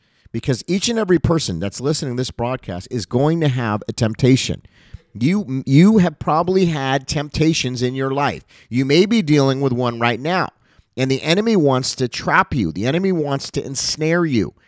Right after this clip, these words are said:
The enemy wants to mess up your witness, your testimony. The demons want to stop you from being effective. They want you to be distracted.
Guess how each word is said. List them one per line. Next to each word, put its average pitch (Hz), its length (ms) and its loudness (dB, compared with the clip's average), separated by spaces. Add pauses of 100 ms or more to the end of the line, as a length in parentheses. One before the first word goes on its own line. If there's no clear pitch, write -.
(260)
The 120 160 -4
enemy 180 280 0
wants 147 420 -4
to 127 340 0 (320)
mess 139 360 -4
up 175 180 -6
your 160 140 -2
witness, 127 580 -2
your 139 80 0
testimony. 123 880 -2 (360)
The 113 140 -6
demons 131 640 -2
want 139 300 -8
to 151 100 -4
stop 165 500 -2
you 120 160 0
from 123 200 -6
being 139 240 0
effective. 143 520 -2
They 110 120 -2
want 147 300 -4
you 156 60 4
to 147 80 0
be 143 140 4
distracted. 143 800 0